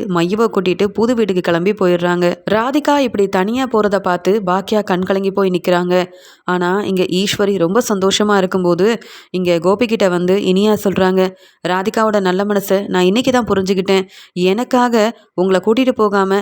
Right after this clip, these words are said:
நம்ம வீட்லயே விட்டுட்டு போயிருக்காங்க ராதிகா" அப்படின்னு ராதிகாவை இனியா ரொம்பவே புகழ்ந்து பேச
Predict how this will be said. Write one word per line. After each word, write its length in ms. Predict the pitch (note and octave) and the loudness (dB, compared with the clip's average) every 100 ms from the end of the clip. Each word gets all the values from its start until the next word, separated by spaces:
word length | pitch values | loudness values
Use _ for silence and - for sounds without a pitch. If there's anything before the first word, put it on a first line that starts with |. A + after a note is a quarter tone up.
| F3+ | -2
நம்ம 260 | F3 F3+ | -2 0
வீட்லயே 340 | F3 F#3 G3 A#3+ | 0 0 0 2
விட்டுட்டு 280 | G#3+ A3 A3 | 0 -2 0
போயிருக்காங்க 400 | G3 - F#3 G#3+ | 0 0 0 0
ராதிகா" 440 | G3 F3+ G3 G3+ G3+ - - - | 0 -2 -2 -2 -2 -6 -18 -10
அப்படின்னு 400 | F3+ F#3 F3+ G3+ F#3 | -4 0 2 2 0
ராதிகாவை 540 | F3 G#3 A#3+ A#3 G3 G#3 | 0 -2 -2 0 0 0
இனியா 280 | F3+ G#3+ B3 G#3+ | 0 2 2 2
ரொம்பவே 260 | F#3 F#3 A3 | 2 0 0
புகழ்ந்து 360 | F#3 F#3 G3 F#3 | 2 2 2 0
பேச 300 | F3+ A3 | 0 0